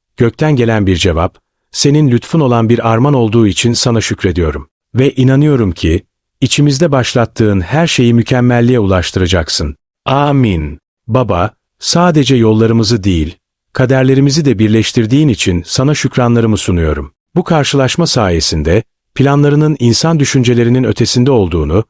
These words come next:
ve cevaplarının en ihtiyaç duyulduğu anda geldiğini gösterdiğin için sana teşekkür ederim. Tanrım, günlerimizin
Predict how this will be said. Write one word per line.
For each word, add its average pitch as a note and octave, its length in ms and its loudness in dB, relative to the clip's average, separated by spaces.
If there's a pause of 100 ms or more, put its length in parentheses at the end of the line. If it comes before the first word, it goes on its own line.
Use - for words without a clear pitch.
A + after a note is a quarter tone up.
(400)
ve A#2 100 2
cevaplarının B2 800 0
en E3+ 120 2
ihtiyaç C3+ 480 -2
duyulduğu A#2 400 2
anda G#2 240 0
geldiğini G#2 480 0
gösterdiğin G#2+ 600 0
için A2 320 0
sana D3+ 280 -2
teşekkür B2 440 -2
ederim. D2 360 -4 (300)
Tanrım, F#2 520 -2 (380)
günlerimizin C3+ 720 2